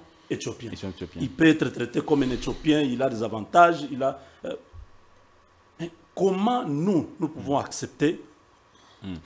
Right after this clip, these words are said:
Speaker 1: d'avoir,
Speaker 2: Mais, mais j'ai, j'ai une petite
Speaker 1: d'avoir,
Speaker 2: question.
Speaker 1: euh,
Speaker 2: J'ai, j'ai une petite question. Avant,
Speaker 1: une,
Speaker 2: av-,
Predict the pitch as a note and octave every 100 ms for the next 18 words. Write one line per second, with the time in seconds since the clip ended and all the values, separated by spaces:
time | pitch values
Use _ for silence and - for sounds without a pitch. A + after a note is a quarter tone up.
0 | C#3+ C#3 C#3 E3+ E3 C3+ C3+ D3+ C3 D#3
1 | D3 A#2 A#2 D#3 F3 F#3 E3+ D3 B2 G#2+
2 | C3 C3+ C#3+ A#2 A2+ G#2 F#2+ G#2+ A#2 G3+
3 | F3+